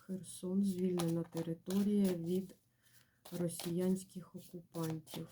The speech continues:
Звільнена територія Херсону, Херсонщини від росіянських окупантів. На наступному тижні, на наступному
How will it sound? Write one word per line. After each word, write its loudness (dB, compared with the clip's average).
Звільнена -2
територія -8
Херсону, -4
Херсонщини -2
від -10
росіянських -10
окупантів. -20
На -8
наступному -10
тижні, 2
на -10
наступному -14